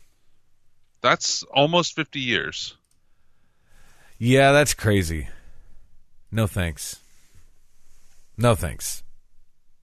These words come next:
Speaker 2: Jesus.
Speaker 1: This one, they actually have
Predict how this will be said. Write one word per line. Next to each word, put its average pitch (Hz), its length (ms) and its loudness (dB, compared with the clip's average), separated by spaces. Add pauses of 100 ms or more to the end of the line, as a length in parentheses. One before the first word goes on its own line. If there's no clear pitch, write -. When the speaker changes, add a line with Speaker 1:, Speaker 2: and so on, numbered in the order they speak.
(840)
Speaker 2:
Jesus. - 540 -6 (520)
Speaker 1:
This - 220 0
one, 233 140 2
they 139 120 4
actually 127 340 0
have 113 320 -8